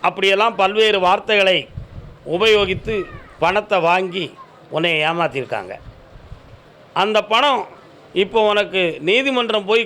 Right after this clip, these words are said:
கிடைக்கும்னு நீ நினைக்கிறியா? உனக்கு நான் பணத்தை வாங்கி தந்துருந்தேன்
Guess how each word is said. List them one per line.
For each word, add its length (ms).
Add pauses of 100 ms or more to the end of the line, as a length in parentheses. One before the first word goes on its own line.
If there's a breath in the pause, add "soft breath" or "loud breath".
கிடைக்கும்னு 480
நீ 60 (120)
நினைக்கிறியா? 460 (4000)
உனக்கு 280
நான் 180
பணத்தை 380
வாங்கி 260
தந்துருந்தேன் 460